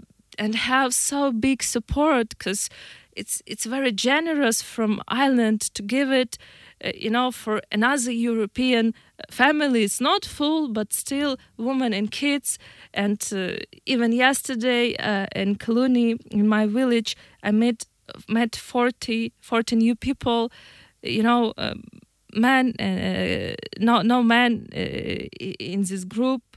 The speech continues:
Uh, I know that we have few, you know, uh, with, with, with heart condition here in Sligo, or who already fight and can't fight anymore, or who,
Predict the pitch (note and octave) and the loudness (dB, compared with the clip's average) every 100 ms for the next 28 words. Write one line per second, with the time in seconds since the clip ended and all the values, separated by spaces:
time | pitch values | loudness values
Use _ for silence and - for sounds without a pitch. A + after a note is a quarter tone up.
0 | _ - - - - G1+ - - _ B3 | _ -20 -20 -20 -20 -16 -16 -18 _ -2
1 | C#4 E4+ C4+ G#3 B3 B3 C4+ D4 C4+ - | 0 0 0 -2 -2 -2 0 0 -2 -4
2 | A#3 C4 C4 B3+ G#3+ G#3+ G#3 G#3 - G3 | 0 2 4 2 4 4 2 0 -6 -6
3 | F#3+ - F#3 F3+ F3+ - - - - _ | -6 -6 -6 -6 -4 -4 -4 -8 -14 _
4 | _ _ _ _ _ _ _ - A3+ A3 | _ _ _ _ _ _ _ -4 2 2
5 | G#3 - G3+ G#3 - C4 D4 - - A#3+ | 2 -2 -2 -2 2 4 4 2 0 0
6 | C4 C4+ - A3+ A3+ A#3 G#3+ F#3+ G#3+ - | 2 0 0 0 0 0 0 2 0 0
7 | A#3+ A#3 A3+ A3 G#3 G3+ - - - - | 2 2 2 2 0 -2 -6 -20 -8 0
8 | G3 G3 G#3 A#3+ A#3+ G#3+ G#3+ G3 G#3 B3 | 2 0 -2 -4 -2 0 -2 -2 -6 -4
9 | B3+ B3+ - G#3+ - A3 G#3+ - G3 G3 | -2 -2 -6 -10 -8 -6 -6 -4 -2 0
10 | G3+ G3 G3 G3 F#3+ F#3 - F3+ F3 F#3+ | -2 -4 -2 0 0 0 -2 -6 -4 -4
11 | G#3 G3+ F#3 - | -4 -4 -6 -8